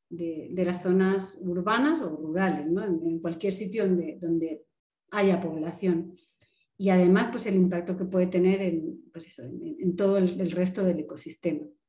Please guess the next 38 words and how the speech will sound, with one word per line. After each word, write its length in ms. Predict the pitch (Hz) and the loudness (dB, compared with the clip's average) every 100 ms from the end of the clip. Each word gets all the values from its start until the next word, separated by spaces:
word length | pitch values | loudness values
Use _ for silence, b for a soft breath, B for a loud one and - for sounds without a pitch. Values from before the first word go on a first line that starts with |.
| B B B B B B B _ - | B B B B B B B _ 0
Luego 300 | 220 220 269 | 4 6 8
el 100 | 277 | 6
impacto 520 | 247 240 240 240 262 | 4 2 -2 -2 -2
que, 200 | 254 202 | 0 0
que 100 | 202 | -2
tiene 240 | 180 202 226 | 0 -2 0
también 320 | 233 214 220 | -2 -2 0
sobre 180 | 254 226 | 0 0
la 140 | 190 | 0
producción 500 | 190 170 170 190 196 | 0 -2 -2 -2 -2
de 80 | 220 | 0
alimentos, 560 | 190 165 226 262 - | 0 2 2 2 -2
o 60 | - | -8
sea, 220 | - 165 | -8 -8
el, 200 | 156 160 | -8 -10
el, 360 | 175 156 156 185 | -10 -8 -10 -10
el, 240 | 170 160 170 | -14 -10 -10
los, 240 | 170 - | -10 -8
los 140 | 180 175 | -6 -4
efectos 880 | 180 190 190 220 214 208 - - - | -4 -4 -2 -2 0 -2 -4 -10 -4
en, 320 | 185 175 185 | -2 -2 2
en 120 | 185 | 4
la 100 | 175 | 6
meteorología, 880 | 170 170 175 170 165 160 247 226 175 | 6 6 2 2 0 -4 -2 0 0
las 220 | 165 170 | -2 -2
sequías, 500 | 170 - 214 220 185 | -4 -6 -2 0 2
las 200 | 170 170 | 0 -2
inundaciones, 800 | 170 170 170 165 - 220 214 180 170 | 0 0 0 -4 -2 0 2 0 0
las 160 | 165 | -2
lluvias 300 | 170 196 202 | 0 0 0
excesivas, 760 | 190 - 170 - 220 190 185 - B B B B B - | -4 -8 -8 -2 -2 0 -2 -6 B B B B B -6
eso 200 | 185 202 | -2 0
afecta 400 | 190 208 208 226 | 0 -2 0 0
a 60 | |
las 60 | 185 | 0
cosechas 800 | 196 185 226 220 254 247 262 - | 0 0 2 2 2 -2 -2 -4
y 120 | 175 | -4
eso 480 | 170 180 156 - | -2 -2 -2 -6